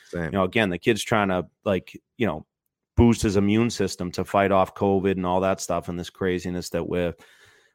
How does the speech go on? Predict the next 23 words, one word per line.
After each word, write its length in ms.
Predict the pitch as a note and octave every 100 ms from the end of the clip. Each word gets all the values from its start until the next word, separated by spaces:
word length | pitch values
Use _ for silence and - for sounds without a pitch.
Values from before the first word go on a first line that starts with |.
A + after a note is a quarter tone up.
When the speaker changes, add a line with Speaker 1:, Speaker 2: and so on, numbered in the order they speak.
| -
Speaker 2:
we've 180 | A2 G2
all 180 | G#2
been 140 | G2 G2
dealing 320 | G2+ G#2+ G#2
with 100 | F#2
the 100 | F#2
past 320 | D2+ F2 E2+
couple 240 | - F2+ F2+
of 80 |
years. 420 | F2 F2 F2 F2 -
Um, 500 | - F2 D#2+ D#2 D2+ - -
although 340 | A2 C3 C#3
it's 160 | G2 -
good 180 | C#3+ C#3+
to 80 | A#2
see 400 | - G#2+ F#2 D#2+ _ _ _ _ _ _ _ _ _ _
them, 300 | A2 F#2 F#2
uh, 360 | F2+ F2 E2+ E2 - -
no 200 | G#2 G#2
more 220 | G#2+ G#2
masks 340 | G2+ G#2 G#2
on 160 | A2 F#2+
planes, 600 | - G#2 F2+ F2+ G2+ -